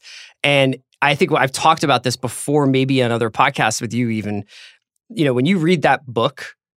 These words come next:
so I read the book and then the Cormac McCarthy novel, and then the second that they announced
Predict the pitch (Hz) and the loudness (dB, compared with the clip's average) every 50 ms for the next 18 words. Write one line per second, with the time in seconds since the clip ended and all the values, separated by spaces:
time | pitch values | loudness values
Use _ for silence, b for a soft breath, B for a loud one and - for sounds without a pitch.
0 | _ _ _ _ _ - - 156 156 175 185 175 165 143 147 147 139 135 131 131 | _ _ _ _ _ -2 2 4 4 4 4 4 2 2 2 0 0 0 0 0
1 | 127 123 120 117 113 113 113 - 131 - - 139 127 117 - 127 123 - 139 135 | 0 2 0 0 0 -2 -4 -6 -4 -2 0 0 0 -2 -2 -2 0 2 2 2
2 | 131 127 120 110 107 104 104 107 107 - 110 117 123 120 120 120 120 - - 156 | 2 0 0 0 0 0 -2 -2 -2 0 0 0 0 0 0 -2 -2 0 0 0
3 | 156 - 220 190 180 165 - - 139 135 123 117 117 113 117 110 117 135 147 - | 0 2 0 0 0 0 0 0 0 2 2 0 0 0 0 0 0 0 0 -2
4 | - - - - - | -6 -6 -8 -10 -12